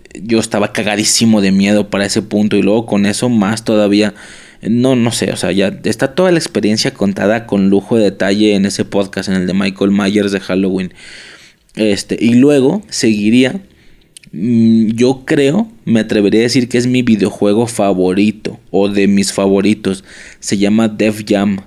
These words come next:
Def Jam Fight for New York, o Pelea por Nueva York. Eh, es muy de nicho, mucha gente no lo conoce.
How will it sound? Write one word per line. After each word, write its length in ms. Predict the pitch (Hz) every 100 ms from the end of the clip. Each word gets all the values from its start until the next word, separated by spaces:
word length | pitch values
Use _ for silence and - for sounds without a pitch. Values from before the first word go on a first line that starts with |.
| -
Def 320 | 101 104 107 110
Jam 260 | 107 120
Fight 300 | 117 110 110
for 260 | 110 117 110
New 160 | 104 98
York, 380 | 101 123 147 107
o 140 | 98
Pelea 300 | 95 90 95
por 160 | 104 107
Nueva 240 | 98 95
York. 320 | 104 139 - - - - - -
Eh, 520 | - 104 101 95 - - -
es 260 | 113 120
muy 240 | 135 147 151
de 120 | 151
nicho, 420 | 110 113 - - 101
mucha 380 | 98 113 123 131
gente 280 | 135 123
no 120 | 123 123
lo 140 | 123
conoce. 540 | 101 92 101 - -